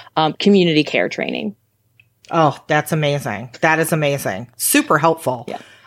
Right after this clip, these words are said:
Speaker 1: I,
Speaker 2: Um,
Speaker 1: the one thing I do wanna say about transformative justice too, because when you start researching it, what you also have to understand is, like, transformative justice was created by women of color specifically to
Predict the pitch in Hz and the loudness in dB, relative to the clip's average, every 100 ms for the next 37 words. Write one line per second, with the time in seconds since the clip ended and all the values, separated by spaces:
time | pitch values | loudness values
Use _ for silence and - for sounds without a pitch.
0 | - 208 233 208 247 247 254 302 285 202 | 0 4 4 4 4 4 2 2 2 4
1 | 185 180 180 170 165 - 160 165 160 156 | 2 2 -2 0 -2 -4 -8 -6 -6 -4
2 | 151 147 - 151 - 185 175 180 196 208 | -4 -4 -6 -8 0 0 0 -2 2 0
3 | 202 233 247 - 180 175 165 170 165 156 | 0 0 0 0 -2 0 -2 -2 -4 -4
4 | - - - - 202 220 208 214 240 214 | -6 -14 -12 2 4 6 4 2 0 0
5 | 196 175 175 165 151 147 - 190 185 233 | 0 -2 -2 -2 0 -2 -2 -4 -2 -2
6 | 254 240 170 160 156 151 - - 160 156 | 0 0 0 0 -4 -6 -6 -2 2 4
7 | 151 139 143 175 _ 160 160 160 165 170 | 2 2 -2 -4 _ 0 2 4 2 0
8 | 170 160 160 156 - 143 143 - - - | 0 -2 0 -4 -2 0 0 -2 -6 -14
9 | - - - 208 - - 226 262 247 220 | -14 -16 0 0 0 0 2 2 0 2
10 | 208 190 190 - - - - 202 190 175 | 4 6 4 2 -4 -6 2 4 4 4
11 | 170 | 0